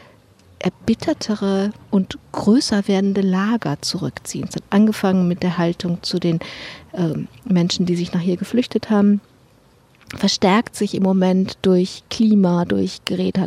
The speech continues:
Thunberg, durch Corona. Also es geht immer schneller, ist mein Eindruck. Und wenn Sie diese Aufgabe für nächstes Jahr übernommen haben,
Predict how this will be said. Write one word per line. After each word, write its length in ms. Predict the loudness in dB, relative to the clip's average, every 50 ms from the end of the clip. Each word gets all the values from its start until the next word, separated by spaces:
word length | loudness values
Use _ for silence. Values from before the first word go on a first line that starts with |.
| -4
Thunberg, 720 | -8 -8 -6 -4 -4 -2 -2 -2 0 0 0 -2 -4 -6 -2
durch 260 | 0 0 2 0 0 -6 -12 -14 -12 -12 -14 -16 -16 -14 _
Corona. 680 | -2 0 0 0 0 0 0 0 0 0 0 -2 -2 -4
Also 260 | -4 -4 -4 -4 -4
es 180 | -6 -6 -4
geht 200 | -4 -4 -4 -4 -2 _
immer 280 | 4 4 6 6 4 2
schneller, 600 | 0 0 0 2 2 4 2 2 0 0 -2 -4
ist 180 | -6 -6 -4
mein 240 | -2 0 0 0 0
Eindruck. 540 | 0 0 2 2 2 2 2 0 -2 0 0
Und 160 | 0 -2 -2 -4 -10 -12 -14 -14 -2
wenn 120 | 0 0 2
Sie 100 | 2 0
diese 320 | 0 -2 -2 -2 -2 -2
Aufgabe 800 | 0 0 0 0 -2 -6 -6 -4 -2 0 0 0 0 0 0 -2
für 240 | -2 -2 -2 0 2
nächstes 560 | 2 2 2 0 -2 -6 -8 -8 -8 -4 -2
Jahr 260 | 0 0 2 2 2
übernommen 640 | 0 2 2 2 2 2 2 2 2 2 0 0 0
haben, 300 | 0 0 2 0 0